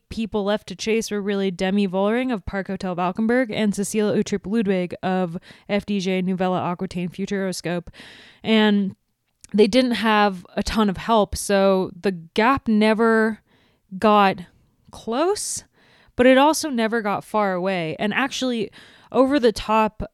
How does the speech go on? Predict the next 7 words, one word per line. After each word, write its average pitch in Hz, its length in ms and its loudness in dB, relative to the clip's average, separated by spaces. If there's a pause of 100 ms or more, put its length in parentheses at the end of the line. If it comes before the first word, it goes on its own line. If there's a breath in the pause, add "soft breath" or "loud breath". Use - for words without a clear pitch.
of 185 580 -2
the 190 720 0
La 202 200 0
Redoute 185 560 -2
climb, 185 500 -2
it 202 140 0
was, 196 360 0